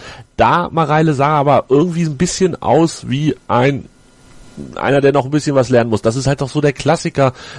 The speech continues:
Der Stürmer legt sich den Ball an deinem Fuß vorbei, du stellst das Bein raus und er f-, nimmt es einfach mit und kriegt den Elfmeter.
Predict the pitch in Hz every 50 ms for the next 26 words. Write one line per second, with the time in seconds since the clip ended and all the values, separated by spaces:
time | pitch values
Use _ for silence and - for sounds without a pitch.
0 | 120 - 120 117 - - 131 143 147 139 131 135 135 - - 135 - 131 120 107
1 | 107 120 131 123 117 117 117 113 - - 127 123 - - - - 98 101 110 113
2 | 107 - - 113 117 - 110 104 - - 92 95 107 110 101 104 98 - 98 87
3 | - 78 98 95 - - - - - 92 101 110 123 123 - 113 - - 92 104
4 | - 107 98 95 101 104 - 85 92 90 - - 107 104 - - 95 85 82 80
5 | - 95 92 - 80 69